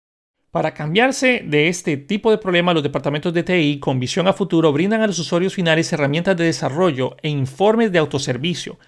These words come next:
Permite a los usuarios manejar su propio desarrollo básico y lo que pasa con, con todo este pro-, con este punto es que también le permite la creación de sus propios informes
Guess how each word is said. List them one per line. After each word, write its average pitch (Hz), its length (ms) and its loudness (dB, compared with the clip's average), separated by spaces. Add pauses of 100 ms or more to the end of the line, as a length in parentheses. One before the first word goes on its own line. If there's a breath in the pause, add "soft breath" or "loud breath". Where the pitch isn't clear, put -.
(240 soft breath)
Permite 165 300 -4
a 180 40 0
los 156 140 -2
usuarios 190 420 2
manejar 160 320 -2
su 139 180 -4
propio 175 280 0
desarrollo 156 420 0
básico 160 560 0 (260 soft breath)
y 220 420 -8 (520)
lo 160 180 2
que 156 140 -4
pasa 180 440 2 (100)
con, 135 220 -4
con 131 140 -4
todo 160 120 4
este 180 120 -2
pro-, 196 240 0
con 143 160 -4
este 160 160 -2
punto 160 480 -2
es 175 220 -2
que 180 140 0
también 160 500 -4
le 147 160 2
permite 147 360 -2
la 156 140 4
creación 143 360 0
de 151 60 -2
sus 135 160 -4
propios 135 300 -4
informes 190 580 0